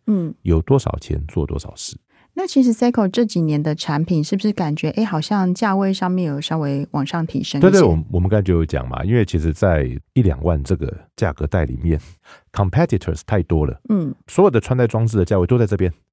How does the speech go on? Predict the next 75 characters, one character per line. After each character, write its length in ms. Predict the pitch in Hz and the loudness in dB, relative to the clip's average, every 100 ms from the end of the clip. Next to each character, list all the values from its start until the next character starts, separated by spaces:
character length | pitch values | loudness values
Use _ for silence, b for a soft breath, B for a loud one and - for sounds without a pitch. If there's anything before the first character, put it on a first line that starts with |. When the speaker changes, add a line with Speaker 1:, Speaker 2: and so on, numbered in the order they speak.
| _ | _
Speaker 2:
那 100 | 139 | -2
大 220 | 139 139 | 0 0
家 40 | |
挤 220 | - - 76 | -2 -8 0
在 160 | 107 | 4
一 100 | 101 | 4
起。 300 | 95 - - _ _ _ | 2 -4 -16 _ _ _
讲 320 | 98 80 78 | 0 2 2
真 240 | 120 127 | 2 2
的， 240 | 110 71 - | 0 -4 -6
你 80 | 90 | -2
说 120 | 165 | -2
穿 240 | - 175 | 0 0
戴 120 | 180 | 2
装 240 | 147 143 147 | 2 2 2
置 160 | - | 0
不 160 | 127 - | -2 -2
是 160 | - 117 | -2 -4
它 200 | 117 113 | -2 -4
不 180 | - | -4
好， 340 | 98 - - - _ _ _ _ | -6 -6 -8 -10 _ _ _ _
我 120 | 139 | -2
自 160 | - 320 | 0 -4
己 440 | - 95 76 60 _ _ - | 0 0 0 -4 _ _ 2
也 120 | 113 | 2
有 100 | 90 | 2
一 60 | |
只 140 | 80 82 | -2 -4
Apple 220 | 73 73 | -4 -4
Watch。 400 | 71 67 - - | -4 -6 -12 -12
Speaker 1:
嗯。 300 | 233 190 147 - _ | -4 -2 -4 -10 _
Speaker 2:
那 120 | 135 | 0
我 160 | 135 190 | 4 4
怎 80 | 101 | 4
么 60 | |
会 80 | 107 | 2
有 60 | 76 | 2
Apple 240 | 73 76 | 0 0
Watch 300 | 71 69 - | 0 -2 -6
呢？ 40 | - | 0
因 100 | 135 | 2
为 40 | |
我 120 | 110 82 | 2 2
觉 140 | 82 | 0
得， 200 | 85 78 - | 0 -2 0
哎， 120 | 208 269 _ _ | 0 0 _ _
为 120 | 220 | 0
什 100 | 208 | 0
么 60 | 85 | 0
我 60 | |
的 100 | 76 | -2
客 100 | 78 | 0
人 80 | 101 | 0
都 120 | 80 | 2
在 80 | 78 | -2
戴？ 280 | - 76 69 _ | 0 -4 -4 _
我 100 | - | -2
也 60 | 104 | -2
想 180 | 67 62 | -2 -4
去 180 | 85 69 | -6 -4
了 260 | 69 76 | -2 -4
解。 280 | - - - _ _ | -4 -10 -12 _ _
Speaker 1:
就 80 | 202 | -6
是 80 | 196 | -2
做 160 | 226 | -2
个 120 | 180 | 0
市 200 | 165 226 | -2 -2
场 200 | 185 160 | -2 -4
调 200 | 143 180 | -2 -2
查 160 | 147 - | 2 2
的 120 | 170 | 4
意 60 | 170 | 4
思。 60 | |
Speaker 2:
对， 80 | 185 | 4
那 100 | - | 2